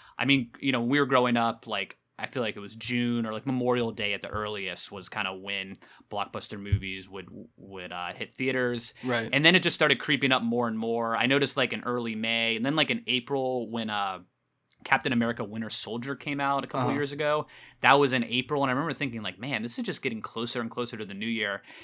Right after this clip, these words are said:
Speaker 1: And now it's March with, like, you know, Logan and, and Kong, and, you know, even last year, uh, with Deadpool out in February.
Speaker 2: Right.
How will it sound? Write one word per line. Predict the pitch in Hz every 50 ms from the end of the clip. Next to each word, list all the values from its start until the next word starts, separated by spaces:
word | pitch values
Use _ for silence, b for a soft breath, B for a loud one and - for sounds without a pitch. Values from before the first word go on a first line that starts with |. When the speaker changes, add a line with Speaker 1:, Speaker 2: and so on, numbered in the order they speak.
| B B B
Speaker 1:
And | - 127
now | 135 147 175 208 190
it's | 165 -
March | 127 123 127 139 139 - -
with, | 131 113 -
like, | - 110 107 101 101 - -
you | - 113
know, | 107 95 92 92 -
Logan | 95 104 117 123 131 120 123 123 123 120 120 117 113
and, | 101 95 95 90 95
and | 101 98 92 -
Kong, | - - 127 123 123 123 123 120 120 120 120 117
and, | - - 117 123
you | 147 156
know, | 147
even | 127 123 120 123 117
last | 104 107 110 107 - - -
year, | 120 113 110 107 107 107 104 101 - -
uh, | 101 98 98 95
with | 95 92 101
Deadpool | - 101 110 113 - - 117 110 107
out | 101
in | 101 101
February. | - - 110 113 120 127 127 127 127 131 131 131 131 127
Speaker 2:
Right. | - 123 120 113 113 113